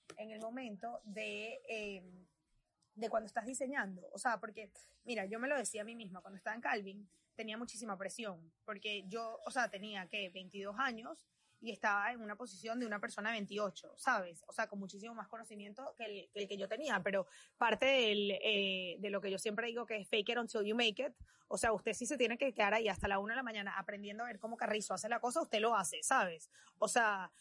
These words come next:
no, son dos letras y pena son cuatro y no poder son dos palabras, ¿sabes? Estando en Calvin sentí muchísima presión porque yo decía, tengo que, o sea, no, no,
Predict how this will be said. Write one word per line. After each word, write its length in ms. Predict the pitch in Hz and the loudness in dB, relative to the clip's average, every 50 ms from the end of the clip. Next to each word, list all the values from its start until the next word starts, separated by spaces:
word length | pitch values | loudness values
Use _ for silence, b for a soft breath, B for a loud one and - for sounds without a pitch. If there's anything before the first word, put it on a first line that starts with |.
| B B | B B
no, 340 | 214 233 247 269 294 349 415 | 2 4 6 6 8 6 6
son 200 | - 294 254 240 | 4 0 0 0
dos 220 | 226 240 233 240 | 0 0 0 2
letras 380 | 262 269 294 330 320 - 453 453 415 | 2 4 4 4 2 2 0 0 0
y 420 | 320 285 269 247 233 233 226 226 202 - | 0 -4 -8 -12 -12 -14 -14 -14 -8 -6
pena 320 | 254 247 254 262 294 311 | -4 -2 -2 -2 -2 -2
son 560 | 302 - 277 247 240 240 240 240 240 240 240 220 | -2 -4 -6 -6 -6 -8 -10 -12 -12 -12 -12 -2
cuatro 440 | - 262 269 285 330 311 - 403 427 440 - 320 | 2 4 4 4 4 4 2 2 2 2 2 2
y 400 | 294 262 247 240 233 226 202 B B B B B | 2 2 0 0 -2 -4 -8 B B B B B
no 220 | - 240 254 254 - | 0 4 4 4 6
poder 600 | 254 269 277 277 277 285 285 294 311 330 320 285 | 6 6 6 8 6 6 6 6 6 4 2 2
son 200 | - 247 233 233 | 0 -2 0 0
dos 100 | 247 - | 2 2
palabras, 560 | - 247 233 208 185 175 170 185 180 160 - - | 4 4 4 4 4 2 -4 -10 -14 -16 -12 -2
¿sabes? 540 | - - 320 277 - 277 - 254 - - - _ - | 4 6 6 6 6 4 2 -2 -8 -14 -20 _ -6
Estando 420 | - 254 226 - 233 220 220 233 | -4 -4 2 2 2 2 4 0
en 80 | 247 262 | 2 4
Calvin 480 | 302 285 254 220 220 220 247 269 294 302 - - - | 6 6 6 6 4 0 -4 -8 -10 -12 -18 -18 -12
sentí 320 | - - 240 220 208 226 220 | -6 -4 -4 -4 -4 -6 -8
muchísima 540 | 240 247 - - 392 339 - 233 214 208 | -6 -4 -2 0 0 0 -2 -4 -6 -6
presión 380 | 202 214 208 - - 262 240 220 | -6 -6 -6 -6 -4 -4 -4 -4
porque 220 | 196 214 202 214 | -4 -6 -6 -6
yo 80 | 202 214 | -6 -6
decía, 260 | 220 208 - 247 220 202 | -4 -2 0 0 -2 0
tengo 220 | - 226 226 262 | -2 -4 -4 -4
que, 140 | - 277 277 - | -4 -6 -10 -10
o 40 | 233 | -2
sea, 260 | - 262 226 190 b b b b b _ | 0 2 2 2 b b b b b _
no, 300 | - 226 233 233 240 240 - | -6 -4 -2 -2 -2 -4 -6
no, 220 | 247 233 233 240 | -8 -8 -8 -10